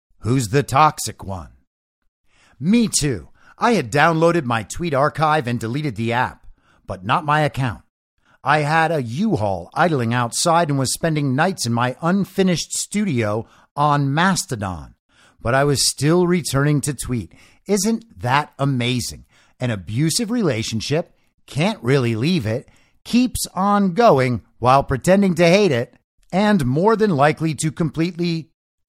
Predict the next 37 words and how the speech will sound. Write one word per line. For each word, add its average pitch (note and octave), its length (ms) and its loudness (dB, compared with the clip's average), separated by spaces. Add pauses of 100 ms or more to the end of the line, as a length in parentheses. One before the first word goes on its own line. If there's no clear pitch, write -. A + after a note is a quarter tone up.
(100)
double D3+ 260 2
down B2+ 480 0 (100)
when C3 200 0
she B2+ 140 -4
goes G#2+ 280 -2
back. - 420 -14 (1000)
On D3+ 140 2
Thursday D#3 420 0
evening, D3+ 460 -2
with B2+ 100 -2
the B2 80 -2
news D3 340 0
of G2 120 -10
former E3+ 320 -2
President A#2 480 -4
Donald C#3 320 -2
Trump's E3+ 260 -2
indictment, G#2+ 480 -6 (400)
I F#3+ 120 -2
reflexively G3 920 -4
popped B2 400 -4
over A2 240 -2
to G2+ 80 -6
Twitter, G2 420 -8 (240)
the F3+ 100 0
way A3 160 4
a G#3 40 0
person F3+ 420 2
might D3+ 300 0
turn E3+ 240 -2
to B2 140 -6
C - 180 -6
B D#3+ 240 -2
S C#3 180 0
for A2 140 -6
March A#2 380 -2
Madness. A2 680 -4